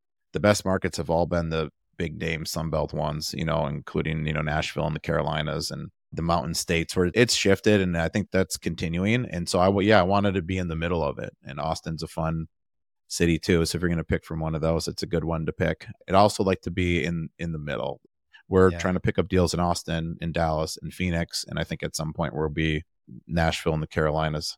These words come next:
Speaker 1: down the line. Florida scares me a little with the hurricanes every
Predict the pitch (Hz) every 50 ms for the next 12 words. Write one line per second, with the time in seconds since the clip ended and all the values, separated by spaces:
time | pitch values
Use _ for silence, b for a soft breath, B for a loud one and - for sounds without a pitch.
0 | _ _ 78 76 76 76 76 76 76 73 73 73 - - - - 123 131 123 113
1 | - - - 110 107 104 - 110 107 104 101 104 107 107 104 92 95 - - 87
2 | 85 92 98 101 95 - - 101 98 92 98 98 92 98 98 95 90